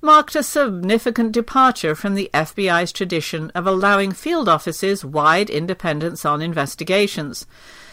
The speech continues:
It also underscored Mueller's understanding that high-profile, politically sensitive investigations required a tactile, hands-on approach. It's a model that Mueller will likely carry forward into his role as special counsel in the Russia investigation,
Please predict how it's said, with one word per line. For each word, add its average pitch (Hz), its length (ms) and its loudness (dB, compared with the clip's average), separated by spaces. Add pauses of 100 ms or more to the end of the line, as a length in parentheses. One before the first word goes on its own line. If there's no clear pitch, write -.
(260)
It 147 120 -6
also 170 440 2
underscored 147 600 -2
Mueller's 196 440 2
understanding 180 800 -2
that 170 180 0
high-profile, 202 960 2
politically 156 640 -4
sensitive 208 560 0
investigations 196 1080 -2
required 262 560 0
a 254 160 0
tactile, 185 720 -2
hands-on 151 720 -4
approach. - 560 2 (680)
It's - 180 -8
a 151 60 -2
model 185 400 4
that 180 160 0
Mueller 180 340 2
will 190 160 2
likely 208 320 0
carry 262 340 2
forward 208 560 0
into 202 280 0
his 247 340 -2
role 190 240 2
as 190 100 0
special 285 440 -2
counsel 180 600 -4
in 147 140 -4
the 165 100 -2
Russia 156 360 0
investigation, 160 1000 -4